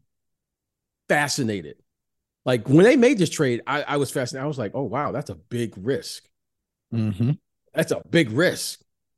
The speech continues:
Speaker 2: Mm-hmm.
Speaker 1: If he doesn't come back, I just wanna see how they're gonna do it. Like, because I don't know, like, what can you do? Like, they won't have, like, a,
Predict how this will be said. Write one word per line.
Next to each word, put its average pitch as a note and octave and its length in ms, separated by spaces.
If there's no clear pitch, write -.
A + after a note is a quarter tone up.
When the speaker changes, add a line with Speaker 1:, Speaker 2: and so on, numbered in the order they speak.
Speaker 2:
Mm-hmm. A#2+ 200
Speaker 1:
If C3+ 100
he A3+ 140
doesn't B3 300
come D3 240
back, D3+ 360
I D4 120
just E4 160
wanna F3+ 180
see F3 240
how D3+ 200
they're C#3+ 160
gonna B2 180
do B2+ 200
it. C#2+ 140
Like, D3 180
because C#3+ 460
I F3+ 140
don't A#3+ 320
know, E3+ 460
like, G#3+ 140
what G#3+ 200
can D4+ 140
you C4+ 80
do? E4 220
Like, C3+ 240
they C#3+ 120
won't G#3 240
have, E3 220
like, D3 160
a, A2 220